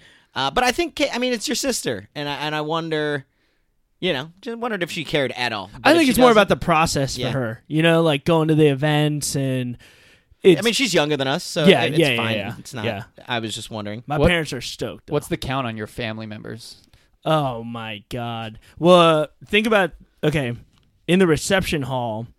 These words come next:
Speaker 2: we had to reserve the entire left side.
Speaker 3: Wow.
Speaker 2: The entire left side is for my dad and mom's extended family.
Speaker 1: Oh, my
Speaker 3: Wow.
Speaker 1: God!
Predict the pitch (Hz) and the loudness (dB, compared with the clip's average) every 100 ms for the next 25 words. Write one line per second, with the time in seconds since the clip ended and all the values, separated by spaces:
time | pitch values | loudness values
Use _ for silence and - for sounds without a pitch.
0 | _ - 143 175 160 151 143 147 151 143 | _ -2 2 4 4 0 0 2 2 2
1 | 147 139 127 - 165 160 147 135 135 120 | 0 -2 -4 -4 0 2 2 0 -4 -6
2 | - 110 92 80 117 _ _ _ _ _ | -8 -10 -10 -16 -20 _ _ _ _ _
3 | _ _ - 101 101 151 143 165 196 185 | _ _ -10 -6 -2 -2 -2 0 2 2
4 | 160 151 - 147 135 123 - 135 127 123 | 0 -4 -4 -4 -4 -6 -8 -10 -8 -8
5 | 131 131 131 131 123 123 127 123 120 117 | -6 -6 -4 -6 -8 -8 -8 -6 -8 -8
6 | 113 110 107 104 - 69 71 _ - - | -10 -10 -12 -12 -16 -18 -20 _ -20 -18
7 | 95 - - 131 98 - 104 | -18 -16 -10 -10 -10 -12 -16